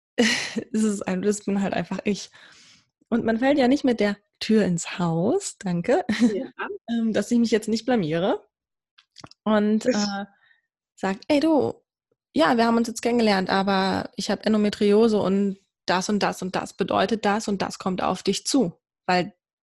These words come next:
Speaker 1: da möchte man ja gar keinen mehr kennenlernen, weil, weil man Angst hat, dass die Person sich sowieso nicht an einem bindet oder das mitmacht.
Speaker 2: Ja.
Speaker 1: Gerade so zu
Speaker 2: Ja.
Speaker 1: Anfangszeiten, obwohl es eigentlich aber auch super wichtig ist, darüber zu sprechen, weil wenn die Person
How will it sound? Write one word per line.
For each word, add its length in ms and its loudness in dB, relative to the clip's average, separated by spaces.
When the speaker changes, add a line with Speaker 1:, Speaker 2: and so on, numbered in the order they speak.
Speaker 1:
da 60 -8
möchte 300 -6
man 140 -4
ja 100 0
gar 140 -4
keinen 240 -6
mehr 120 -6
kennenlernen, 480 -2
weil, 400 -6
weil 140 -6
man 140 -4
Angst 240 -4
hat, 240 -6
dass 140 -4
die 120 -2
Person 320 2
sich 120 -2
sowieso 320 -2
nicht 200 -6
an 100 -4
einem 260 -6
bindet 380 -4
oder 160 -6
das 260 -12
mitmacht. 680 -6
Speaker 2:
Ja. 240 -2
Speaker 1:
Gerade 280 2
so 100 4
zu 200 0
Speaker 2:
Ja. 160 2
Speaker 1:
Anfangszeiten, 960 -4
obwohl 400 -2
es 340 -6
eigentlich 380 -6
aber 160 -4
auch 80 -6
super 500 -2
wichtig 340 -4
ist, 200 -6
darüber 300 -2
zu 100 -6
sprechen, 400 -2
weil 120 -2
wenn 140 -2
die 60 0
Person 600 2